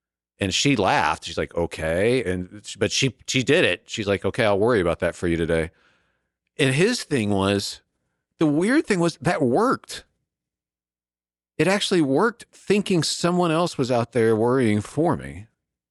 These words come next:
And I thought, there's language, Old Testament and New, about us casting our cares, our anxieties on God. Cast them on him. Throw them to him.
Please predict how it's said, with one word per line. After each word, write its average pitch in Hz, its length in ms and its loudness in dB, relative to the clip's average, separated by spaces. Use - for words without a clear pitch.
And 135 180 0
I 196 160 0
thought, 101 540 0
there's 233 240 2
language, 180 640 0
Old 202 200 2
Testament 196 500 0
and 117 120 2
New, 113 520 -2
about 123 300 0
us 135 160 0
casting 123 580 -2
our 98 160 2
cares, 113 460 0
our 87 160 2
anxieties 87 720 0
on 78 120 -6
God. 85 440 -4
Cast - 400 -4
them 110 140 0
on 95 140 -2
him. 101 180 -4
Throw 127 320 2
them 123 160 0
to 98 80 0
him. 139 340 -4